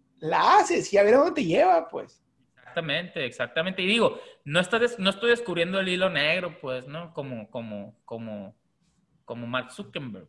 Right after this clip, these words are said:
Speaker 2: pues, ¿no? No
Speaker 1: <laughs>
Speaker 2: soy la primera cervecería, este, microbrewing que en el mundo,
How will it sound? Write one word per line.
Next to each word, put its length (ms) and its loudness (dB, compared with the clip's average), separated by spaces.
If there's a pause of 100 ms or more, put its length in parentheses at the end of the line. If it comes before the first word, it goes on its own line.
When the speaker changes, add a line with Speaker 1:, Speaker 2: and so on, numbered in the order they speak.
(100)
Speaker 2:
pues, 200 -18
¿no? 220 -8
No 140 -10
Speaker 1:
<laughs> 60 -14
Speaker 2:
soy 80 -16
la 160 -2
primera 400 -4
cervecería, 640 -8 (480)
este, 960 -6
microbrewing 1000 0 (360)
que 100 -2
en 100 -2
el 100 -4
mundo, 600 -6